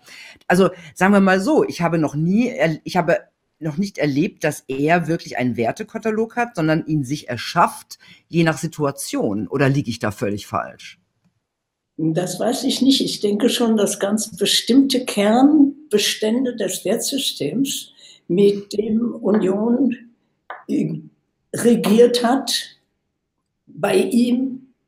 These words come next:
Speaker 2: unangetastet geblieben sind. Meine ich. Und das
Speaker 1: Welche?
Speaker 2: Interessante bei Merkel ist ja, sie musste ja an Kernbestände rangehen, auch an Kernbestände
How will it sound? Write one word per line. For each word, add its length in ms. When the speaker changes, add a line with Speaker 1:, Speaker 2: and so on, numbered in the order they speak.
Speaker 2:
unangetastet 960
geblieben 460
sind. 520
Meine 360
ich. 440
Und 300
das 120
Speaker 1:
Welche? 260
Speaker 2:
Interessante 520
bei 120
Merkel 420
ist 260
ja, 180
sie 260
musste 440
ja 280
an 220
Kernbestände 920
rangehen, 600
auch 300
an 160
Kernbestände 840